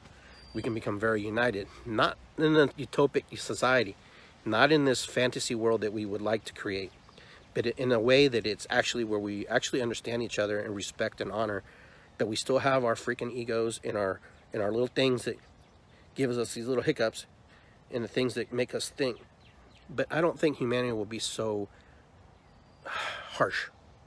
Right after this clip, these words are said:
in this other world that I see. But I see those two worlds. Sometimes I think the thir-, the first world is a little better, because the second world, there's a little bit of a block.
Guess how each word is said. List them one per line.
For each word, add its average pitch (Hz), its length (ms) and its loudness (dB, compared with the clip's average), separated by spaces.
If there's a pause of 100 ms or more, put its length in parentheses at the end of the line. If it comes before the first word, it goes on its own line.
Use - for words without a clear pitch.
(400)
in 120 80 -4
this 110 160 -2
other 101 140 -2
world 92 180 -4
that 95 100 -6
I - 60 -8
see. - 200 -8
But 123 120 -2
I 135 80 2
see 139 180 -2
those 147 180 0
two - 160 -4
worlds. 131 440 -2 (1700)
Sometimes 156 500 6
I 156 80 6
think 156 340 2
the 131 80 -2
thir-, - 260 0
the 131 100 -2
first 160 280 2
world 127 220 4
is 120 100 -2
a 120 40 -6
little 127 140 -2
better, 120 420 -4 (440)
because 120 260 -6
the 120 80 -4
second 151 280 2
world, 120 280 2 (480)
there's 135 440 -2 (280)
a 123 100 -4
little 147 220 2
bit 147 140 0
of 123 100 0
a 127 60 -2
block. 131 380 -2